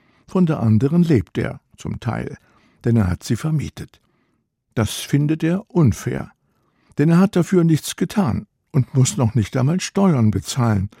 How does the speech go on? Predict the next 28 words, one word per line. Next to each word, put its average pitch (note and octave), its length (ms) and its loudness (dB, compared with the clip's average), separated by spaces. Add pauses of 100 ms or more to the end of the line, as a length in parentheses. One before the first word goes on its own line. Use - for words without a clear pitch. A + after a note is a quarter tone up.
(280)
weil A2+ 120 -4
die E3+ 140 -2
Freibeträge G2+ 920 -4
sehr F3+ 240 -6
hoch - 220 -10
sind. - 340 -12 (1300)
„Die B2 100 4
Mehrheit F#3+ 480 4
der E3+ 80 2
Gesellschaft C#3+ 840 0
erbt - 440 -6
nichts - 520 -4 (340)
oder A2 380 -2
nur G2 120 -4
sehr A#2+ 220 -2
wenig“, B2 480 0 (320)
so - 160 -4
schreibt - 400 -8
er. C#2 180 -10 (640)
Dagegen G3 440 2
profitiert D#3+ 580 0
vor - 200 -4
allem F3 240 2
das F3 280 -2
reichste C#3 440 0
Prozent A#2+ 580 0
der B2+ 80 -2
Bevölkerung B2+ 760 0